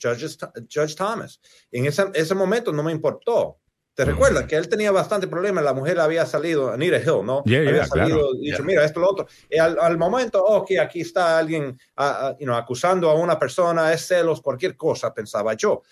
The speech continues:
Speaker 1: Ahorita
Speaker 2: Ujú.
Speaker 1: mismo, ahora me pienso, "Oh my God, ok, ¿cómo que no nos habían dado cuenta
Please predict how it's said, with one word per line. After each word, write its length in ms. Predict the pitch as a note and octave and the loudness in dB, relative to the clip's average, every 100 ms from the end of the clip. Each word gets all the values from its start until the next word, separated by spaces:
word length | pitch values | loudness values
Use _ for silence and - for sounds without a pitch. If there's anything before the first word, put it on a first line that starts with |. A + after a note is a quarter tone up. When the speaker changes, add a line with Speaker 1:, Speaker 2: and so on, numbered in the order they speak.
| _ | _
Speaker 1:
Ahorita 380 | - A#2+ C3+ C#3+ | 0 2 2 2
Speaker 2:
Ujú. 60 | D#3 | 0
Speaker 1:
mismo, 200 | A3 F3+ | 0 2
ahora 240 | D3 D#3+ | 2 4
me 140 | D#3 C3+ | 2 -2
pienso, 440 | C#3+ F#3+ G#3 B2+ | -2 0 0 0
"Oh 140 | D3+ D#3+ | 0 0
my 80 | |
God, 240 | C#3 D#3+ G#2+ _ - | -2 -2 -2 _ -10
ok, 180 | A#2+ F3 A#2+ - _ _ _ | -4 -2 -2 -4 _ _ _
¿cómo 280 | C#3+ D#3+ F#3 | -2 0 2
que 120 | F#3+ | 0
no 360 | D#3+ E3 F3 | 2 2 0
nos 140 | D#3 C#3+ | 0 0
habían 340 | C#3+ D#3 D#3 D3+ - | 2 2 0 -2 -6
dado 460 | B2 C#3 C#3+ C#3+ | -2 0 0 -4
cuenta 580 | _ D3+ D3+ G#2+ G#2+ A2+ | _ -4 -2 -4 -8 -10